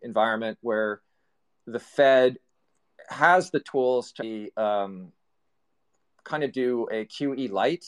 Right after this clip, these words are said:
That, that's what the Bank of England did. And, uh, they have to pay the onerous, uh, uh, interest on their debt. Uh, and so they the Q E, uh, they, they, they, they,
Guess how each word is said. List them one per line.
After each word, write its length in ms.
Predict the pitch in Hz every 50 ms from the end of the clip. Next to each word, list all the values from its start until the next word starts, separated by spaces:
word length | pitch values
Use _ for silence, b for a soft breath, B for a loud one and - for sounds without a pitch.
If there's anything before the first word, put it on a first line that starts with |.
| - _ -
That, 140 | 123 123 - -
that's 260 | 131 123 - - -
what 140 | 127 117 -
the 80 | -
Bank 220 | 92 117 117 113 -
of 80 | 104
England 300 | 120 123 123 123 117 110
did. 360 | 123 120 120 117 113 113 101 - -
And, 260 | 110 107 98 98 95 - _ _ _ _ _ _ _ _
uh, 380 | - 107 107 104 98 95 92 87 - -
they 160 | 110 127 127
have 180 | 143 151 151
to 100 | - -
pay 540 | 120 _ - - 135 135 131 131 131 131 131
the 280 | 123 110 120 117 117 110
onerous, 500 | 120 127 123 123 117 117 110 - - -
uh, 480 | - 104 110 107 101 101 95 95 90 82 - _ - - _ - - _ _ _ _ _ -
uh, 180 | 95 87 73 - -
interest 440 | 139 135 135 - 131 123 - - -
on 160 | - 117 110
their 140 | 104 95 92
debt. 480 | 92 - 120 113 107 87 - - - - _ _ _ _ _ _ _ _ _ _ _ _ _ _
Uh, 360 | - 104 104 98 95 92 92 -
and 140 | - 117 117
so 180 | - - 123 113
they 240 | 107 113 113 110 - _ _ _ _ _ _ _ _ _ _ _ _ _ _ _ - - - - -
the 140 | - 113
Q 300 | - - - 170 160 147
E, 400 | 143 151 156 147 127 117 110 104 - _ _ _ _ _ - - _ - - - -
uh, 240 | 117 113 107 107 101
they, 160 | 107 117 - -
they, 200 | 127 120 113 98
they, 260 | - - 120 113 107
they, 220 | 92 - 113 101